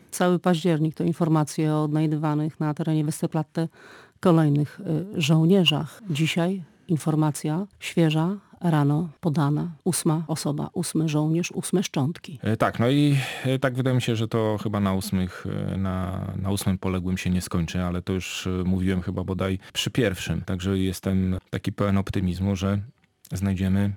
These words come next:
Speaker 2: e, szczątki w-, w-, wszystkich wówczas pochowanych w trzydziestym dziewiątym roku, których rzekomo miano ekshumować w roku czterdziestym.
Speaker 1: Czyli ilu?
Speaker 2: No myślę, że co najmniej dziesięciu, jedenastu, kiedy rozpoczniemy etap badań, kiedy ponownie wrócimy w,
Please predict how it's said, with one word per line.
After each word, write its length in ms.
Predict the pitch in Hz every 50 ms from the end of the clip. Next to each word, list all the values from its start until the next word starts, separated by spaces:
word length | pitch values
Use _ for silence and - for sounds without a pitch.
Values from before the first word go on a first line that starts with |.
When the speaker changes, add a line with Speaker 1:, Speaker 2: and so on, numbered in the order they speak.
| - - - - -
Speaker 2:
e, 220 | - 98 98 98 98
szczątki 400 | - - 104 98 90 - - 95
w-, 100 | - 110
w-, 460 | 101 98 101 110 - - 110 110 110
wszystkich 400 | - - 110 - - - 107 92
wówczas 360 | 101 104 - - 98 95 -
pochowanych 480 | - 101 - 101 90 98 95 95 92 -
w 20 |
trzydziestym 720 | - - - 95 90 - - 95 92 92 92 92 92 92 95
dziewiątym 400 | 92 95 92 95 92 - 95 95
roku, 300 | 87 85 - - 107 101 - - - - - - -
których 220 | _ - - 104 101
rzekomo 360 | 101 98 - - 95 98 95
miano 520 | 98 98 98 98 98 98 98 98 101 -
ekshumować 540 | 90 98 - - - 101 95 92 104 101 104
w 20 | 101
roku 380 | 104 107 - - 107 107 107
czterdziestym. 640 | - - - 113 110 101 98 92 - - - - - 87 -
Speaker 1:
Czyli 400 | - 185 165 143 160 185 214 - _ _ -
ilu? 240 | 185 160 156 165 185 247 - - - - - -
Speaker 2:
No 40 | -
myślę, 180 | 113 - 131 117
że 120 | 117 117
co 160 | 110 - 127
najmniej 220 | 120 120 117 113 107
dziesięciu, 400 | 110 107 - 123 113 104 - 113
jedenastu, 720 | 110 101 104 104 101 95 90 87 - - 107 107 110 110
kiedy 240 | - - 101 104 101 98 98 98 98 98 98 98
rozpoczniemy 880 | 101 101 - - 101 - - 101 101 98 95 95 92 92 92 90 92 - -
etap 260 | 98 95 - 95 95
badań, 420 | 98 98 98 95 98 92 92 92 104 - -
kiedy 180 | - - 95 92
ponownie 380 | - 101 101 98 87 95 95
wrócimy 480 | 87 95 92 - - 101 98 95 95 92 90
w, 420 | 90 92 95 92 92 90 90 90